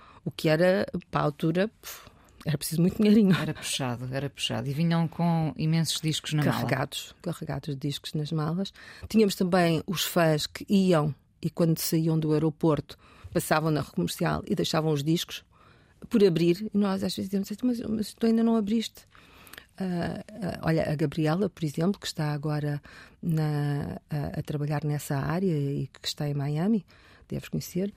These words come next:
Speaker 1: a Gabriela vinha e trazia aquilo e entregava ao Sérgio. "Olha, comprei estes todos, toma."
Speaker 2: Fizeram muitos amigos?
Speaker 1: Acho que sim, acho que temos muitos amigos.
Speaker 2: Uma
Speaker 1: Alguns até que nem,
Speaker 2: comunidade.
Speaker 1: nem conhecemos, mas que temos muitos amigos. Por isso é que tu consegues ter, por exemplo,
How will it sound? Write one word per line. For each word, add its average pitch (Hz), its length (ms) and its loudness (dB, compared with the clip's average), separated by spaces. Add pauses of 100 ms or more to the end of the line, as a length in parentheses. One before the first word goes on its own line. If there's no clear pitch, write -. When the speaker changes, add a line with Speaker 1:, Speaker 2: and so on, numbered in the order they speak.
(340)
Speaker 1:
a - 220 -10
Gabriela 160 500 2
vinha 226 480 2 (160)
e 220 80 -4
trazia 220 680 -2
aquilo 311 600 -4 (120)
e 277 140 -2
entregava 285 340 0
ao 311 80 2
Sérgio. 320 320 -2 (100)
"Olha, 220 200 0
comprei 262 320 2
estes - 220 -2
todos, - 280 -4
toma." 175 280 2 (1300)
Speaker 2:
Fizeram 185 340 0
muitos 180 300 2
amigos? 165 540 -2 (560)
Speaker 1:
Acho - 220 0
que - 60 -8
sim, 165 200 0
acho 135 160 -2
que - 60 -20
temos 151 320 -2
muitos 151 380 -4
amigos. 151 380 0
Speaker 2:
Uma - 100 0
Speaker 1:
Alguns 180 260 4
até 185 240 6
que 147 80 -2
nem, 160 80 6
Speaker 2:
comunidade. 147 180 4
Speaker 1:
nem 202 160 4
conhecemos, 196 680 2
mas 170 360 2
que - 120 -14
temos 170 320 2
muitos 170 280 0
amigos. 190 280 2 (360)
Por 165 120 2
isso 160 120 2
é 170 60 4
que - 60 -18
tu 170 100 -4
consegues - 460 -2
ter, 165 260 0
por 165 140 -6
exemplo, 165 480 2